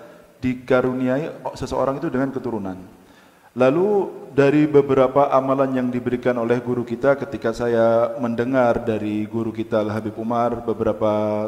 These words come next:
teman-teman yang meminta doa untuk supaya mempunyai keturunan ini, beliau mengajarkan seperti ijazah yang diberikan oleh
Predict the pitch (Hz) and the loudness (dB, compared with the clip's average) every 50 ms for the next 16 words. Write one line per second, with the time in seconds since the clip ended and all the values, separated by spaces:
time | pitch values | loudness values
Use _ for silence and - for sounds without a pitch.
0 | 107 107 117 110 110 110 113 113 113 123 123 120 113 113 110 113 107 110 110 104 | -6 -6 -4 -4 -4 -4 -4 -4 -2 -2 -2 -2 -2 -4 -6 -6 -6 -8 -6 -4
1 | 104 101 101 110 113 107 107 101 101 98 - 104 101 104 - - - - - - | -6 -4 -4 -4 -4 -4 -6 -6 -6 -8 -8 -8 -8 -8 -10 -14 -20 -20 -20 -20
2 | - - _ _ _ _ _ - 110 - 110 107 107 107 107 107 110 110 107 - | -20 -20 _ _ _ _ _ -14 -6 -2 0 0 2 2 2 0 -2 -6 -6 -6
3 | 110 110 107 107 107 - 110 - 113 107 107 107 110 101 101 104 104 107 117 135 | -6 -4 -4 -6 -6 -8 -10 -10 -8 -8 -6 -6 -6 -6 -6 -8 -8 -6 -6 -6
4 | 151 160 160 127 120 113 120 135 147 165 175 175 156 - - - - - - 143 | -6 -8 -8 -8 -4 -2 -2 0 0 -2 -4 -6 -10 -12 -16 -20 -20 -14 -10 -4
5 | 135 127 120 117 120 120 113 - - 170 190 - - - - 120 117 120 - 147 | -2 -2 -2 0 0 -2 -2 -2 -4 -6 -6 -6 -8 -6 -4 -4 -4 -4 -6 -6
6 | 131 113 117 120 113 110 117 151 160 156 143 127 123 123 120 110 113 113 - 147 | -8 -4 0 0 0 0 0 -4 -4 -4 -4 -4 -4 -4 -4 -6 -6 -4 -2 -4
7 | 147 151 - 123 123 135 139 | -4 -4 -6 -4 -2 -2 -4